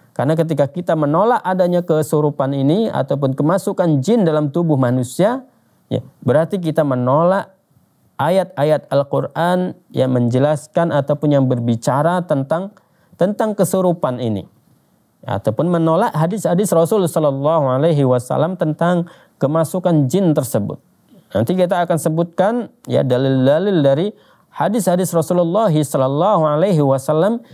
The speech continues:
yang membicarakan, yang membahas tentang ke-, kesurupan ini. Ya, nanti akan kita sebutkan banyak dalil dan kemudian nanti juga akan ada, ya, perkataan-perkataan dari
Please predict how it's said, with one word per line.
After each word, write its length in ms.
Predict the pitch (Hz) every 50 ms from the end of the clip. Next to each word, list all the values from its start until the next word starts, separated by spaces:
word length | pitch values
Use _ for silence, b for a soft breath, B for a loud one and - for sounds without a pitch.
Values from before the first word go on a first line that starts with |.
| B B B
yang 220 | - 147 151 156
membicarakan, 880 | 147 139 127 127 120 120 - 135 139 151 156 160 160 170 170 185 180 165
yang 140 | 160 147 143
membahas 580 | 135 127 120 120 131 131 127 127 147 165 156 -
tentang 640 | - 135 123 120 - - 143 156 175 190 254 - _ _ _ - _ _ _ - - _ _ _ _ _ -
ke-, 140 | 82 - - _ - _ _ _ _
kesurupan 640 | - 139 135 - - 143 135 131 123 - 120 117 107
ini. 260 | 107 101 95 87 87 - _ _ _ _ _
Ya, 240 | - - - - -
nanti 160 | 110 120 139
akan 320 | 139 151 147 - 143 131 156
kita 80 | 185
sebutkan 480 | 139 - 131 127 139 - 165 180 156 127
banyak 240 | 123 123 127 127 98
dalil 460 | 123 131 131 135 147 175 214 247 262 - B B B B B B _
dan 160 | 127 127 139 139
kemudian 400 | 151 131 135 135 147 151 151 143
nanti 240 | 139 131 143 135
juga 240 | 131 127 117 127 - - 123
akan 160 | - 120 113
ada, 460 | 101 117 120 117 113 131 139 139 127 113
ya, 160 | 117 123 127
perkataan-perkataan 1400 | 127 - _ - 123 - - 120 120 120 - 139 123 143 131 - 131 123 - 120 117 113 - 110 80 123 127 120 107
dari 400 | 110 107 110 117 135 156 170